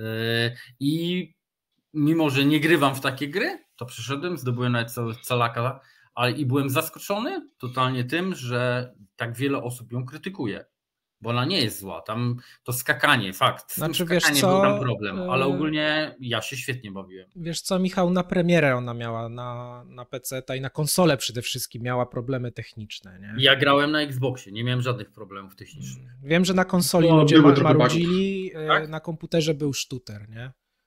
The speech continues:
Speaker 2: I to
Speaker 1: Aha.
Speaker 2: taki uciążliwy już. No dobra, my pogadaliśmy jeszcze, Mateusz, tobie trzeba
Speaker 3: I
Speaker 2: oddać
Speaker 3: no
Speaker 2: głos, bo już
Speaker 3: właśnie,
Speaker 2: tak siedzisz,
Speaker 3: tak, tak.
Speaker 2: siedzisz, no, dawaj.
Speaker 3: Chciałem powiedzieć Main Lords, ale już mnie uprzedziłeś, tylko doprecyzuję, ta gra będzie w Game Passie, ale pecetowym.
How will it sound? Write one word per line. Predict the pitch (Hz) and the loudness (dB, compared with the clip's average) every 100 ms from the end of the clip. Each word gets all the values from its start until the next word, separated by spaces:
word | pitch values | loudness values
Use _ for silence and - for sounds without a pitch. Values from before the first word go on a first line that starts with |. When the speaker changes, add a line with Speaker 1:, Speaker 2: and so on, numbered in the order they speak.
| _ _ | _ _
Speaker 2:
I | |
to | 110 | -12
Speaker 1:
Aha. | 113 | -8
Speaker 2:
taki | 127 - 131 | -6 -6 -6
uciążliwy | 127 - 127 120 123 110 110 | -4 -6 -6 -6 -8 -8 -12
już. | 113 - _ - - | -16 -18 _ -8 2
No | 214 | 4
dobra, | 220 147 120 - _ _ | 4 4 -2 -4 _ _
my | 165 | -2
pogadaliśmy | 175 185 190 190 190 - 190 | 2 4 6 6 4 4 2
jeszcze, | - 180 | 4 4
Mateusz, | 190 190 165 - - | 4 4 4 0 -4
tobie | - 190 151 | 0 2 2
trzeba | 151 147 131 | 2 0 2
Speaker 3:
I | |
Speaker 2:
oddać | 139 135 - | 2 2 2
Speaker 3:
no | 143 | 4
Speaker 2:
głos, | 151 | 6
bo | 147 | 6
już | 156 | 6
Speaker 3:
właśnie, | - 139 | 6 6
Speaker 2:
tak | 127 | 4
siedzisz, | 123 175 165 156 | 6 4 4 6
Speaker 3:
tak, | 143 | 6
tak. | 139 | 8
Speaker 2:
siedzisz, | 170 151 160 - - | 6 6 2 2 0
no, | 156 165 170 185 | 4 4 4 4
dawaj. | 147 156 139 117 135 - | 2 2 2 0 -2 2
Speaker 3:
Chciałem | 185 190 190 | 8 8 8
powiedzieć | 190 180 185 185 | 6 6 0 2
Main | 202 185 165 156 175 | 0 2 2 0 -2
Lords, | 165 156 151 151 | 0 0 0 0
ale | 147 139 139 | 2 4 4
już | 135 139 | 2 -2
mnie | 139 135 135 | 0 0 -2
uprzedziłeś, | 139 143 135 127 123 | -4 -6 -2 -4 -4
tylko | - 135 143 | -10 -10 -6
doprecyzuję, | 147 160 147 151 139 151 143 | -6 -6 -10 -10 -6 -4 -2
ta | 143 | -4
gra | 135 143 | -4 -6
będzie | 139 139 139 | -6 -6 -6
w | 135 | -8
Game | 139 | -10
Passie, | 139 147 147 | -8 -8 -8
ale | 135 | -8
pecetowym. | 135 - 131 131 - | -10 -14 -10 -10 -10